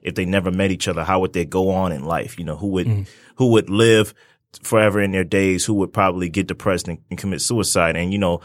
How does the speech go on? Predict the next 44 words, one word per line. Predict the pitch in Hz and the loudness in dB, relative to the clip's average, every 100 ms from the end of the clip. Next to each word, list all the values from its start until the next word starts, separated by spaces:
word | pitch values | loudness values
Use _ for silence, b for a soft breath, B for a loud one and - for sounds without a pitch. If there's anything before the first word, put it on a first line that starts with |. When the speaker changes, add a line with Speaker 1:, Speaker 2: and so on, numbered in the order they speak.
| B B | B B
Speaker 1:
the | 101 | -2
results | 95 87 127 123 | 0 2 2 2
were | 95 | -4
pretty, | 82 107 92 78 | -4 -2 -2 -2
like, | 80 76 | -4 -2
scary | - 104 98 85 80 | -4 2 2 2 0
as | 78 | -4
to | 82 | -4
what | 87 - | -4 -4
the, | 80 78 - | -4 -4 -4
I | 87 | -4
guess | 90 - | -4 -4
the | 85 78 73 B B B B _ | -4 -4 -6 B B B B _
hypothesis | 95 - 101 95 95 - 90 - | -2 2 0 0 -2 -2 -2 -2
or | 85 | -4
predictions | - 78 104 113 98 85 | -4 -2 0 0 -2 -4
were. | 82 80 76 | -4 -4 -4
And | 73 82 - b b b | -6 -10 -10 b b b
I | 143 | -4
do | 190 214 | -2 -2
think | 185 156 | 0 0
your | 127 | 2
life | 123 120 107 | 4 2 0
is | 104 | -6
predetermined | - 110 101 110 104 101 82 | -4 -4 -4 -2 -2 -2 -4
if | 87 | -6
you, | 98 104 98 92 - _ _ _ _ B B | -4 -2 -2 -4 -8 _ _ _ _ B B
if | 92 110 | -12 -6
you | 101 | 0
go | 120 123 | 4 4
about | 90 104 98 | 4 2 2
it | 85 | 0
not | 98 85 | -2 -2
looking | 95 98 | -2 -4
for | 87 - | -6 -4
answers | 92 92 82 | -2 -2 -2
on | 82 78 | -2 -4
how | 80 90 | -2 2
you, | 87 85 _ 90 | 2 0 _ -6
on, | 87 | -6
on | 67 87 87 | -4 -2 -2
where | 80 87 | 0 0
you | 85 | 0
would | 82 | -4